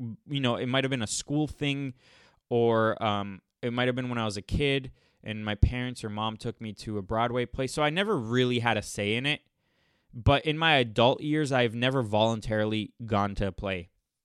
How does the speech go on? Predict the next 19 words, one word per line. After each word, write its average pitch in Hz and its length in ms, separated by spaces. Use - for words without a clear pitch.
And 107 140
I 107 60
don't 113 160
plan 139 300
on 113 120
it 104 140
with 107 160
this 110 220
thing. 90 260
So - 160
it's, 131 140
I 135 160
guess 160 220
it's - 140
about, 123 420
uh, 101 400
the 110 120
Revolutionary 107 640
War. 104 460